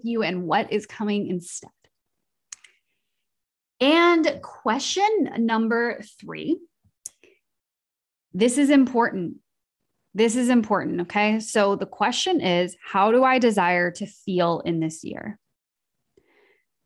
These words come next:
We are conditioned, we are programmed for as long as I can ever remember to be thinking of goals and, like,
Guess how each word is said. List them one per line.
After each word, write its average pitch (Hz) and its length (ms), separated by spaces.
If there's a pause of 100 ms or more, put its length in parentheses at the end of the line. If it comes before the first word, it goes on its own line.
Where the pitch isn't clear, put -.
(140)
We 226 340
are 320 140
conditioned, 202 760
we 208 260
are 294 140
programmed 175 960 (200)
for 180 640
as 143 220
long 185 260
as 262 120
I 202 160
can 208 120
ever 180 260
remember 170 800 (180)
to 170 460 (400)
be 247 580 (140)
thinking 214 480
of 180 340
goals 190 720
and, 185 260
like, 175 300